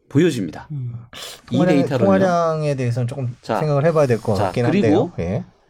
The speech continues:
Speaker 1: 이것만 보면 안 돼요. 제가 이제 굉장히 좀 보수적인 투자자다 보니까
Speaker 3: 네.
Speaker 1: 많은 지표들을 제가 좀 만들었는데요.
Speaker 2: 네.
Speaker 1: 자, 먼저 이제 서울 기준으로 제가 좀 말씀을 좀 드리면,
Speaker 2: 네.
Speaker 1: 자, 어, 이걸 가늠해 볼 수 있는 가장 좋은 게 뭐냐면,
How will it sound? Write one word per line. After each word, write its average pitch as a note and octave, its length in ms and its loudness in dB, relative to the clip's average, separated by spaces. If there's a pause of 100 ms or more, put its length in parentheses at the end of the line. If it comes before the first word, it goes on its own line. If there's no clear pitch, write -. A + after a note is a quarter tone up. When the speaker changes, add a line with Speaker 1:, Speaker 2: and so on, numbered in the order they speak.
(120)
Speaker 1:
이것만 A#3 440 4
보면 D3+ 220 2
안 F2 80 -6
돼요. F2 240 -4
제가 A#2+ 360 2
이제 F#2+ 520 0 (540)
굉장히 E3+ 360 2
좀 A#2+ 180 0
보수적인 D3 460 0
투자자다 F#3+ 480 -2
보니까 G#2 500 -2
Speaker 3:
네. F#2+ 80 -16
Speaker 1:
많은 G2+ 260 -2
지표들을 A#2+ 600 -2
제가 G2 180 -6
좀 F#2 160 -8
만들었는데요. E2+ 680 -8
Speaker 2:
네. D3 160 -12 (720)
Speaker 1:
자, B2 120 2
먼저 D3 280 4
이제 D3 200 4
서울 D4+ 420 4
기준으로 D3+ 680 0
제가 F#2+ 480 0
좀 F#2+ 180 -6
말씀을 G2+ 360 -2
좀 G#2+ 160 -4
드리면, G2+ 500 -2 (140)
Speaker 2:
네. C#3+ 260 -16 (720)
Speaker 1:
자, F2 320 -2
어, F#2+ 320 0
이걸 G3+ 200 4
가늠해 G#3 340 2
볼 F#3 120 2
수 F3+ 80 -6
있는 E3+ 140 0
가장 F#3 300 -2
좋은 D3 180 2
게 D#3 80 4
뭐냐면, G2+ 580 0